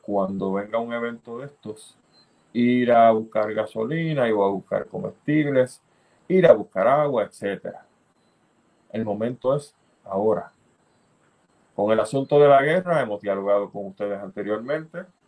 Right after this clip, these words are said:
al igual que mi querido amigo Gilberto Albero, doctor Chopper, en términos de la preparación que usted necesita, y así también nuestro querido hermano Andrew Álvarez. Los tres hemos puesto énfasis en que como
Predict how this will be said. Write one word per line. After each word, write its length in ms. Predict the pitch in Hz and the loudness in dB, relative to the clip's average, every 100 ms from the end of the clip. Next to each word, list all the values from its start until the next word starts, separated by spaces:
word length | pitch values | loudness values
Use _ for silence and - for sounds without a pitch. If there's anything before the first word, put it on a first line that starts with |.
| _ _ _ _ _ _ _ _ _ - | _ _ _ _ _ _ _ _ _ -6
al 160 | 101 | -4
igual 260 | 95 95 95 | 0 0 0
que 140 | 110 | -4
mi 140 | 107 101 | -6 -6
querido 360 | 104 101 104 | -4 -2 -2
amigo 460 | 101 107 110 110 107 | -2 -4 -4 -2 -2
Gilberto 480 | 104 101 104 - 113 | -2 0 0 2 0
Albero, 500 | 107 110 131 165 160 | 2 2 2 0 -4
doctor 380 | 110 - 95 | -8 -12 -18
Chopper, 440 | - 123 120 139 170 _ _ _ _ _ - | -8 -6 -4 -6 -6 _ _ _ _ _ -16
en 140 | 104 | -8
términos 320 | 98 110 120 127 | -2 0 0 0
de 80 | |
la 140 | 120 107 | 2 2
preparación 720 | 107 95 101 98 - 117 117 | 0 0 0 0 -6 -8 -6
que 60 | 117 | -8
usted 200 | 113 117 | -6 -4
necesita, 600 | 120 120 127 147 156 120 | -4 -8 -8 -4 -2 -2
y 60 | |
así 180 | 98 104 | -4 -8
también 500 | 104 98 101 123 160 - _ _ _ _ _ | -6 -6 -6 -10 -12 -20 _ _ _ _ _
nuestro 280 | - - 95 | -14 -10 -6
querido 300 | 98 98 104 | -4 -2 -2
hermano 360 | 101 104 110 107 | -2 -2 -2 -4
Andrew 360 | 107 107 107 | -4 -4 2
Álvarez. 640 | 110 113 101 95 - - _ _ _ _ _ _ _ - | 2 2 -2 -6 -14 -20 _ _ _ _ _ _ _ -2
Los 320 | 113 117 - | 0 0 -2
tres 320 | 143 147 147 | 2 4 2
hemos 240 | 117 120 - | -2 -4 -2
puesto 340 | 117 - 120 | -4 -2 -4
énfasis 640 | 123 - 113 - 104 - _ _ _ _ _ - | -4 -2 -4 -4 -14 -16 _ _ _ _ _ -16
en 120 | 98 | -6
que 160 | 110 | -6
como 500 | - 113 107 104 98 | -2 -2 -2 -4 -6